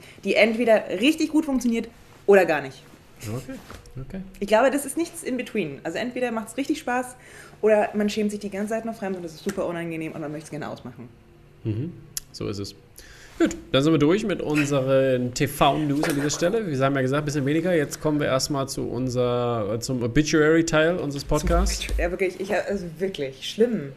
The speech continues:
Speaker 2: Ja, es ist, äh, eine Menge, eine Menge toller Menschen, äh, vor
Speaker 1: Das
Speaker 2: uns
Speaker 1: war
Speaker 2: gegangen.
Speaker 1: vor drei Jahren oder vier Jahren auch schon mal so, als irgendwie
Speaker 2: Ja,
Speaker 1: Alan
Speaker 2: ne, am
Speaker 1: Rickman,
Speaker 2: Anfang des
Speaker 1: David
Speaker 2: Jahres, ne?
Speaker 1: Bowie und so, die alle gleichzeitig gestorben sind. Und ich dachte, was ist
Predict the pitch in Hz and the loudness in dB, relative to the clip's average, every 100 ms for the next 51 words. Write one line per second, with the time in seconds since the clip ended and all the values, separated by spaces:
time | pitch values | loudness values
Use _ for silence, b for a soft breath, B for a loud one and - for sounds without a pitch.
0 | - 107 131 123 104 - 123 123 123 123 | -8 -2 2 2 2 4 4 6 6 4
1 | 123 123 151 156 156 104 117 127 151 151 | 0 0 2 2 2 -2 -2 -2 0 -2
2 | 151 156 151 135 143 - 165 156 - 135 | -2 -2 0 0 -2 -2 -4 -4 -6 -6
3 | 135 135 131 - 208 - 254 269 277 226 | -4 -4 -4 -4 -2 2 2 4 4 4
4 | 214 226 294 269 269 262 - 226 220 - | 2 2 4 4 2 -2 -2 0 -2 -4
5 | 277 269 240 - 202 311 370 339 320 233 | -2 0 -2 -4 -2 -2 0 0 2 4
6 | 240 - 220 - 220 208 - - 214 226 | 4 4 2 2 2 2 -2 2 6 8
7 | 240 247 294 262 - 220 214 269 302 139 | 6 4 4 2 4 8 8 10 8 10
8 | 214 247 269 262 254 226 233 247 254 240 | 10 12 10 6 2 0 0 2 4 2
9 | 226 - 247 285 302 269 285 311 294 285 | -2 -6 -2 0 2 0 -2 -4 -6 -2
10 | 269 262 262 247 247 226 233 - - 294 | -2 -2 -6 -8 -10 -12 -14 -8 -6 -6
11 | - | -8